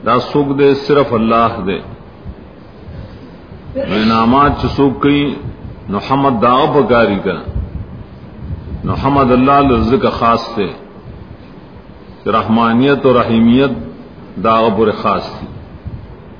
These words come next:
بیا لکه څنګه چې مخکې د رب العالمین تفسیر او بالقرآن،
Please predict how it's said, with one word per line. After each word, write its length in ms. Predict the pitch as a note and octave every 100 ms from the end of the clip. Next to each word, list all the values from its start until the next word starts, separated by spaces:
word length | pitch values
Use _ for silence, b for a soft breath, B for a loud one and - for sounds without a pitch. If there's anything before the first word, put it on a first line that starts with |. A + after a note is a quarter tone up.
| - - - - - - - - - - - - - - - F#3+ - F#3+ - - - - - - - - - - - - - - - - - - - - - -
بیا 240 | - G#2 A#2
لکه 200 | A#2 A2
څنګه 300 | - D3 C3+
چې 120 | C#3
مخکې 360 | C#3 C#3 - B2+
د 100 | A2+
رب 160 | A2
العالمین 680 | A2+ A2+ A#2 A#2 A#2+ C#3 D3 A#2+ - - - - - - - - -
تفسیر 480 | A2+ - - C#3+ C#3+
او 140 | C#3+
بالقرآن، 680 | B2 B2+ B2 A#2 A2+ A2+